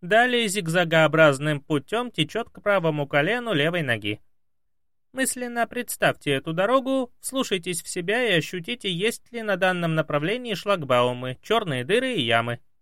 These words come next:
Я притих. От пупка до горла это просто и понятно, но поворот налево в семьдесят градусов — задача для меня невыполнимая. Сразу уточню,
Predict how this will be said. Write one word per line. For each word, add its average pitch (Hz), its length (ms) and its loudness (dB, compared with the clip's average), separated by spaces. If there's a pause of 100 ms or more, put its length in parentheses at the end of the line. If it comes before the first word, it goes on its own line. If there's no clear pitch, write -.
(680)
Я 107 260 2
притих. 147 580 -10 (540)
От - 240 -6
пупка 165 440 0
до 185 160 2
горла 214 460 2
это 185 300 0
просто 185 420 -6
и 190 60 -4
понятно, 131 680 -2
но 117 180 0
поворот 127 560 2
налево 127 560 2
в - 60 -20
семьдесят 135 640 -4
градусов — 120 640 0 (100)
задача 123 640 -2
для 127 140 -8
меня 120 260 -4
невыполнимая. 113 840 -4 (560)
Сразу 196 460 0
уточню, 185 680 -6